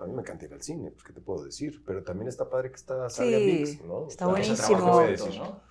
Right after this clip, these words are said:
Speaker 2: Sí, que se
Speaker 1: Agradecido
Speaker 2: vean
Speaker 1: de
Speaker 2: tantos
Speaker 1: poder
Speaker 2: países al
Speaker 1: trabajar.
Speaker 2: mismo tiempo. O sea,
Speaker 1: Eso, que
Speaker 2: es-,
Speaker 1: se pueda ver
Speaker 2: eso
Speaker 1: en
Speaker 2: es lo
Speaker 1: todos
Speaker 2: mejor.
Speaker 1: lados también, que normalmente, pues, eso no pasaría si fuera en
Speaker 2: Claro.
Speaker 1: cines, ¿no?
Speaker 3: Totalmente. Cuéntenle o díganle lo que quieran de verdad al público de Spoiler Time para ir a ver esta película, a VIX.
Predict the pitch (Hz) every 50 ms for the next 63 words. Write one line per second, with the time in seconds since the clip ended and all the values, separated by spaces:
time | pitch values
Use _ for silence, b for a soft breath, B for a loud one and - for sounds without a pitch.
0 | - - - - 247 285 339 330 240 185 190 185 185 180 185 190 190 - 233 240
1 | - - 208 220 202 196 208 240 247 247 - 233 202 208 208 208 214 180 - 220
2 | 214 240 247 233 - 170 151 139 - - - 113 120 113 - 92 80 - - -
3 | 90 87 - - - 92 - 107 110 113 113 110 226 233 208 175 151 - 113 190
4 | 202 208 190 160 160 180 135 113 127 113 - 90 - 85 90 98 98 101 95 92
5 | 90 - 85 78 92 85 92 92 90 90 90 85 85 - 98 113 110 90 - -
6 | - - 190 190 196 196 196 190 165 156 147 - - - 82 - - - 107 101
7 | - 110 107 104 104 101 98 95 92 92 87 - - 143 147 147 143 143 135 127
8 | 131 131 131 139 139 - 135 127 110 131 170 175 190 170 156 139 131 127 127 120
9 | 123 120 110 120 151 175 185 170 151 131 120 117 113 117 139 156 175 - - 123
10 | 117 113 113 - 139 147 147 - - 127 113 113 113 - - 120 120 113 110 135
11 | 139 143 147 143 - 120 104 107 113 113 110 110 110 110 - - - 107 110 127
12 | 123 135 131 117 - 98 90 85 85 - - - - -